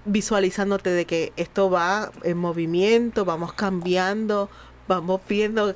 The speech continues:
la, la situación, ¿verdad? Que, que está mejorando. Eh, ¿Cuáles son los planes de vida que tú tendrías, que tú tendrías para,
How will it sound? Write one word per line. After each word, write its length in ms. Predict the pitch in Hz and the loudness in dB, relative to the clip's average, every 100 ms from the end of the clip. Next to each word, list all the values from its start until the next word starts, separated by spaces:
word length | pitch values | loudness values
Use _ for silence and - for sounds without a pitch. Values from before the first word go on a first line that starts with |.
| - | -6
la, 540 | 190 190 165 143 151 | -4 0 0 0 0
la 140 | 156 180 | -2 -4
situación, 640 | 208 175 165 - 185 208 | -6 -4 -6 -2 -2 0
¿verdad? 300 | 226 185 190 | 0 -2 -2
Que, 280 | 247 185 156 - - - - | -2 -2 -2 -6 -20 -20 -4
que 80 | 185 | -4
está 200 | - 170 | -2 -2
mejorando. 800 | 175 202 190 214 254 214 196 - - - - - | 0 2 2 2 0 0 0 -4 -18 -18 -14 2
Eh, 560 | 202 190 185 180 180 180 - - - - - | 4 4 4 2 0 -4 -18 -20 -20 -20 -10
¿Cuáles 280 | - 233 233 | 6 6 6
son 180 | - 240 | 2 0
los 120 | 233 | 0
planes 480 | - 208 208 233 233 | 0 2 2 2 0
de 160 | 208 185 | 0 0
vida 280 | 202 220 | 0 -2
que 120 | 214 190 | -2 -4
tú 120 | 190 | -2
tendrías, 760 | 185 175 180 190 226 202 190 - - - - - - - - - | -4 -4 -6 -2 0 0 -2 -10 -20 -20 -20 -20 -20 -20 -20 -12
que 100 | - | -6
tú 140 | 208 180 | -4 -2
tendrías 460 | 190 185 185 196 202 | -2 -2 -2 -2 -2
para, 840 | 202 196 185 175 156 147 151 | -2 0 0 0 0 -2 -4